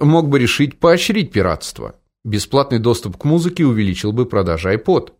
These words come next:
Но поскольку он действительно любил музыку и уважал музыкантов,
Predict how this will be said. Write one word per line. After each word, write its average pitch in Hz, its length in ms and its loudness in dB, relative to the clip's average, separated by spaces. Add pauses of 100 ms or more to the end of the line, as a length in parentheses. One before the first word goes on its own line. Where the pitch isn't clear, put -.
(500)
Но 117 120 0
поскольку 196 400 0
он 214 80 4
действительно 185 560 0
любил 95 320 0
музыку 151 460 0
и 127 80 2
уважал 101 480 0
музыкантов, 175 720 -4